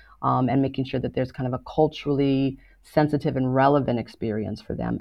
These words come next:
as Black students on our campus. So that's in its infant stages. We've launched it in the fall last year to success. We're gonna see how it goes. And the idea is to learn the lessons and be able to apply them and scale them to larger groups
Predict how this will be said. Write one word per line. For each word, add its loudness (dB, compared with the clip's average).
as -4
Black -6
students -6
on -8
our -6
campus. -10
So -2
that's 6
in 8
its 0
infant 2
stages. 2
We've -2
launched 0
it -2
in 0
the 0
fall 2
last -4
year 2
to 0
success. 2
We're 2
gonna -2
see 0
how 2
it 0
goes. 2
And 0
the -2
idea 6
is 2
to -4
learn 0
the -2
lessons 2
and 0
be 2
able -2
to -8
apply 0
them -2
and -6
scale -4
them -4
to -12
larger -4
groups -8